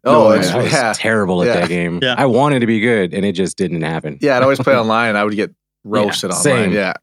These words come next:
Speaker 1: people were good.
Speaker 3: I would just sit back. My, my buddies were good, so I'd just be like, "I'm,
Speaker 1: I think
Speaker 3: I'm
Speaker 1: I,
Speaker 3: down again."
Speaker 1: I think I just played the survival mode after. I was just
Speaker 3: Yeah.
Speaker 1: play little horde modes, whatever they're called. Yeah, so.
Speaker 4: So
Speaker 3: "Joe's down again." I'm like,
Speaker 1: Yeah.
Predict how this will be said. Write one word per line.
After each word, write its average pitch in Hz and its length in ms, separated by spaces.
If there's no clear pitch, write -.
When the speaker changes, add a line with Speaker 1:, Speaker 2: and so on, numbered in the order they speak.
Speaker 1:
people 113 240
were 107 140
good. 101 140
Speaker 3:
I 117 60
would 123 120
just 117 160
sit 113 160
back. 104 320
My, 123 200
my 113 120
buddies 127 320
were 131 100
good, 131 240
so 117 80
I'd 117 80
just 110 160
be 113 80
like, 110 120
"I'm, 123 160
Speaker 1:
I - 40
think - 680
Speaker 3:
I'm 165 140
Speaker 1:
I, - 20
Speaker 3:
down 135 240
again." 104 360
Speaker 1:
I 139 80
think 196 140
I 180 40
just 139 140
played 143 140
the 123 60
survival 104 440
mode 98 220
after. 98 340
I 104 40
was 101 140
just 135 100
Speaker 3:
Yeah. 113 260
Speaker 1:
play 120 140
little 92 180
horde 101 260
modes, 98 280
whatever 98 160
they're 98 100
called. 95 400
Yeah, 95 300
so. 107 360
Speaker 4:
So 156 120
Speaker 3:
"Joe's 147 200
down 160 260
again." 147 380
I'm 131 60
like, 120 120
Speaker 1:
Yeah. 120 360